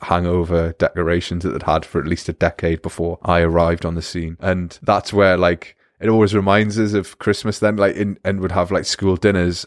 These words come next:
and the Christmas school dinner would be some rank turkey type thing,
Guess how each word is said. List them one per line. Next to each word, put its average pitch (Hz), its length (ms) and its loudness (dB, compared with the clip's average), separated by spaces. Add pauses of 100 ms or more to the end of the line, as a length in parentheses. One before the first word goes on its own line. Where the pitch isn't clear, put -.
and 90 120 -6
the 90 60 -4
Christmas - 500 -4 (140)
school 95 300 0
dinner 90 300 2
would 87 220 -2
be 85 260 -2
some 85 340 -2
rank 92 580 0
turkey 92 440 2
type 85 320 -2
thing, 82 380 -4